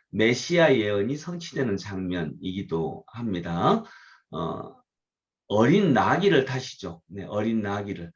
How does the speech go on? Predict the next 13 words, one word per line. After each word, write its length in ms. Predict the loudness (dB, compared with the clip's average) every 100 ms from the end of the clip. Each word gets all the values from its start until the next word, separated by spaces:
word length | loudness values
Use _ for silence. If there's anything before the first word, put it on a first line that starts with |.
| -20 -2
어린 240 | 4 6 8
나귀를 360 | 6 4 2
타신다라고 1000 | 0 -2 -2 2 4 4 2 0 0 0
하는 240 | -2 -2
것은 560 | -6 -8 -4 -2 0 -4 -10 _ _ _ _
우리 160 | -6 -2
주님께서 1040 | 0 2 2 0 0 0 -2 -2 -4 -8 -16 _ _ -6
우리처럼, 840 | 0 2 0 -2 0 2 0 -4 _ _ _
어린 340 | 0 2 4 2
나귀처럼, 640 | 0 0 -4 -8 -8 -6
보잘것없는 760 | -2 4 4 4 2 2 2 0
우리들도 920 | 0 -2 -2 -2 -4 0 2 2 0 _ _ _
사용하시고 960 | -10 -2 0 0 -2 -6 -12 -14 -14